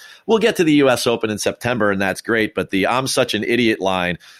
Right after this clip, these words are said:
is classic. And, you know, to end on a positive note for Phil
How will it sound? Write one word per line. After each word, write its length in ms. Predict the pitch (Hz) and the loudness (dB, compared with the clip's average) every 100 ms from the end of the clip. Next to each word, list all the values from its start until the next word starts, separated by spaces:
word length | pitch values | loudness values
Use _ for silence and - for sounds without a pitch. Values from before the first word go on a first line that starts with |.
| - | -2
is 280 | 113 101 - | 0 0 -4
classic. 640 | - 95 95 - 71 - | -2 -2 -2 -4 -10 -8
And, 340 | - 104 107 113 | -4 0 -2 -2
you 100 | 180 | -2
know, 120 | 175 | 0
to 120 | 151 180 | 2 0
end 140 | 208 | 0
on 80 | 170 | 0
a 60 | |
positive 460 | - 127 127 110 101 | 0 0 0 -2 -2
note 200 | 107 104 | -4 -4
for 100 | 98 | -8
Phil 420 | - 98 82 76 | -4 -2 -2 -4